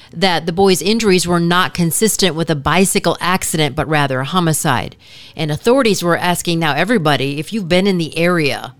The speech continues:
on the date of November fifteenth, please, and if you have a dash cam on your vehicle, that would be super helpful. Or maybe you were just walking in the area, you're supposed to call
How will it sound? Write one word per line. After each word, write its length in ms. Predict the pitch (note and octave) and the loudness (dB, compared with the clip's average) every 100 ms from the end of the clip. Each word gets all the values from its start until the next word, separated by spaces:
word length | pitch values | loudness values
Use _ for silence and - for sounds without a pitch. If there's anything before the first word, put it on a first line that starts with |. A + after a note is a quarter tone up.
| _ - | _ -6
on 200 | D#3 D#3 | -4 -2
the 80 | D3+ | 0
date 340 | D#3+ D#3 D3 | 0 0 -2
of 180 | C3+ C3+ | -4 -4
November 380 | D3+ D#3+ D#3 D3+ | -4 -2 -2 -4
fifteenth, 720 | D#3+ C#3+ - F3 D3 C#3 - - - - - _ - | -4 -6 -4 -4 -4 -6 -12 -16 -20 -20 -20 _ -12
please, 480 | - G3+ C4 E3 | -4 0 2 2
and 120 | - F3+ | 0 0
if 80 | |
you 60 | G#3 | 0
have 80 | F#3+ | 0
a 20 | |
dash 380 | F3 F#3+ A3+ A#3 | 0 2 2 2
cam 240 | G#3+ F3+ | 2 2
on 100 | E3 | 2
your 120 | D#3 C#3+ | 2 4
vehicle, 340 | G3 G#3+ C3+ | 4 4 2
that 160 | D#3+ F3+ | 0 -2
would 100 | D3+ | -4
be 120 | C#3+ | -4
super 400 | - B3 A#3 D3+ | -2 -2 -2 -2
helpful. 540 | C#3 B2+ - C3+ C3+ - - | -2 -4 -4 -4 -4 -6 -16
Or 160 | - F3+ | -4 0
maybe 240 | F3+ F3 | 2 2
you 140 | F3+ E3+ | 2 0
were 100 | E3 | 0
just 260 | E3 D#3 | 0 -2
walking 460 | E3 D3+ F#3+ G3 G#3 | -2 0 0 2 2
in 60 | G3 | 4
the 160 | D#3+ | 2
area, 260 | F#3 F#3 F3+ | 2 2 2
you're 220 | F3 E3 | 2 0
supposed 360 | - D3+ D#3+ - | -2 -2 -4 -4
to 60 | |
call 460 | D#3+ D#3 C#3+ C#3+ C#3 | -4 0 2 2 -2